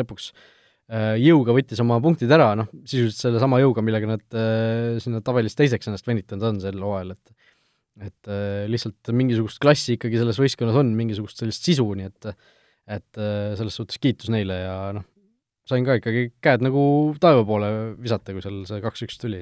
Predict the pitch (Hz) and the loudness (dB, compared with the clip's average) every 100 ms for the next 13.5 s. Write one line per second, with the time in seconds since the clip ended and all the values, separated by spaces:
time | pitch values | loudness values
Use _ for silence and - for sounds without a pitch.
0 | 92 - 104 101 110 113 113 - - _ | -12 -16 -14 -12 -10 -8 -10 -12 -18 _
1 | _ _ _ - 143 143 135 117 120 107 | _ _ _ 2 4 4 2 2 2 0
2 | - 98 92 92 90 92 104 _ _ _ | -2 -10 -10 -12 -14 -16 -20 _ _ _
3 | _ _ _ _ _ _ 123 123 123 143 | _ _ _ _ _ _ -2 2 4 4
4 | 190 - - 117 139 202 143 123 120 107 | 4 -2 -8 0 4 4 4 2 2 0
5 | - - 123 113 117 143 180 117 - 147 | -4 -12 -6 -2 2 4 4 2 -2 0
6 | 147 151 160 143 180 113 - _ _ _ | 2 2 4 6 6 4 -2 _ _ _
7 | _ 127 120 120 139 - 175 165 - 117 | _ -4 0 2 2 2 2 2 -2 -2
8 | 113 110 110 110 120 156 117 127 117 113 | 0 0 0 2 4 4 4 4 4 2
9 | 113 113 113 113 117 117 117 - _ _ | 0 -2 -2 -2 -2 -2 -4 -8 _ _
10 | _ _ 131 120 117 120 117 131 175 156 | _ _ 0 0 2 2 2 2 4 4
11 | 120 117 113 - 135 127 113 113 110 123 | 2 -2 -2 -4 -2 -2 0 0 0 2
12 | 131 - 113 110 120 110 151 123 113 156 | 0 0 -4 -4 -4 0 2 2 2 2
13 | 143 120 113 101 - | 4 4 2 -2 -8